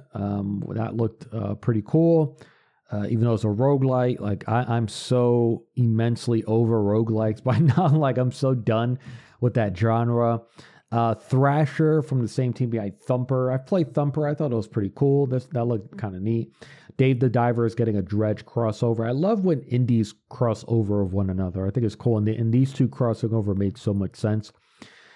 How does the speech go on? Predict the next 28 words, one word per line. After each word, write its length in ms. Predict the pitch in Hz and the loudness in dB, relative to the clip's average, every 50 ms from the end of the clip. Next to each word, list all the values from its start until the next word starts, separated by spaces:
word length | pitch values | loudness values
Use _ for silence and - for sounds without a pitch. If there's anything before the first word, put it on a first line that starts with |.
| _ _ _ _ | _ _ _ _
Then 140 | 135 156 170 | 2 4 4
we 120 | 190 202 | 6 6
got, 380 | 175 175 170 165 135 - - - | 6 6 4 2 2 -2 -4 -2
uh, 300 | 127 127 123 120 120 120 | 0 0 2 2 0 0
the 120 | 120 123 | 2 2
award 280 | 131 131 120 131 135 131 | 2 4 4 2 0 0
for 140 | - - 123 | 0 -4 -4
Content 440 | - - 131 135 135 135 131 117 - | -2 -2 -2 -2 0 0 -2 -2 0
Creator 200 | - 127 123 117 | 0 2 2 2
of 60 | 104 | 2
the 100 | 104 110 | 2 4
Year, 180 | 127 151 165 | 4 4 4
which 180 | 151 131 113 - | 4 2 2 0
went 160 | 127 117 107 - | 0 -2 0 0
to 160 | - 110 107 - | -2 -2 -2 -4
Iron 400 | - 110 120 131 135 135 131 123 | -4 -2 0 2 2 2 2 0
Mouse. 560 | 117 113 113 113 113 117 113 - - - - _ _ _ _ _ | 0 0 0 -2 -2 -4 -4 -8 -14 -20 -20 _ _ _ _ _
Last 320 | - 104 104 107 - - | -4 -2 -2 -2 -2 -2
year 140 | 117 113 107 | 0 0 2
was 200 | 104 101 95 85 | 2 0 -2 -2
Ludwig. 600 | 87 92 104 110 110 107 101 107 107 107 110 - - _ _ _ _ _ _ _ _ _ _ - 120 - - | -2 0 0 0 2 2 2 2 2 0 0 -4 -8 _ _ _ _ _ _ _ _ _ _ -20 -20 -12 -6
And, 680 | - 107 107 104 104 101 101 104 101 101 104 101 95 - | -2 -2 0 0 0 0 0 0 0 0 0 -2 -4 -4
uh, 280 | - 110 101 101 98 98 | -4 -4 -4 -2 -4 -4
she 200 | - - 127 110 | 0 0 0 2
had 120 | 110 104 | 2 0
a 40 | 98 | 0
video 340 | 87 92 107 110 110 107 101 | 0 0 2 2 2 4 2
message. 560 | 104 104 101 101 - 110 104 101 - - | 2 0 -2 -2 -2 -2 -2 -2 -2 -8